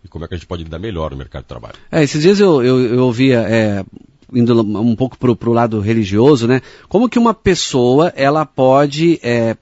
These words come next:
Speaker 2: participar da religião que você participa se ela não vê em você algumas práticas. Então, assim, se você quer que alguém te siga, você precisa ter exemplos, né? Então, como você quer que o seu,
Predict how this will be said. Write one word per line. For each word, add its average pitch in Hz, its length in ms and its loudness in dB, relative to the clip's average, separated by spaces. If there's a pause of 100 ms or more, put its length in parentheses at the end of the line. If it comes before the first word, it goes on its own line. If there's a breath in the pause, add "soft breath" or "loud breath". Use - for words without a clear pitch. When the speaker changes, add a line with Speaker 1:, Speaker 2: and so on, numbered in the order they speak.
Speaker 2:
participar 175 540 -2
da 196 100 -4
religião 147 420 -2
que 139 100 -10
você 127 240 -8
participa 123 1000 -4 (640 soft breath)
se - 240 0
ela 170 160 4
não 190 160 6
vê 151 160 0
em 175 160 6
você 151 560 0 (160)
algumas 147 480 0
práticas. 117 480 -2
Então, 156 180 2
assim, 110 300 -2 (760 soft breath)
se - 180 0
você 165 360 0
quer 143 220 -2
que 175 100 -4
alguém 113 240 0
te 127 160 -4
siga, 117 460 0 (200)
você 120 240 -6
precisa 147 300 -4
ter 160 340 0 (320)
exemplos, 117 600 0
né? 135 180 2 (400 soft breath)
Então, 262 160 -2
como 302 140 4
você 254 240 0
quer 185 100 0
que 170 160 -2
o 165 160 4
seu, 147 540 0